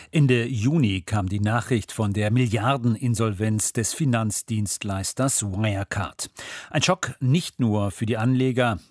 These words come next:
Angesichts der gewaltigen Dimension der Pleite war klar, die Suche nach den Verantwortlichen geht auch in Richtung Politik.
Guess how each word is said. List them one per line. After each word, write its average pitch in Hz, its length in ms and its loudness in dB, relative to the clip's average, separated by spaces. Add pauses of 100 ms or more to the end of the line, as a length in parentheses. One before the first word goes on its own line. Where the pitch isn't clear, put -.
Angesichts 98 640 -6
der 101 160 -2
gewaltigen 110 720 0
Dimension 110 720 2
der 113 140 2
Pleite 117 520 0
war 107 140 2
klar, 120 440 0 (260)
die 113 80 0
Suche 127 360 0
nach 101 280 0
den 110 180 -2
Verantwortlichen 113 1040 -2
geht 110 260 -4
auch - 440 -4
in 110 140 -2
Richtung 87 540 -8
Politik. - 640 -6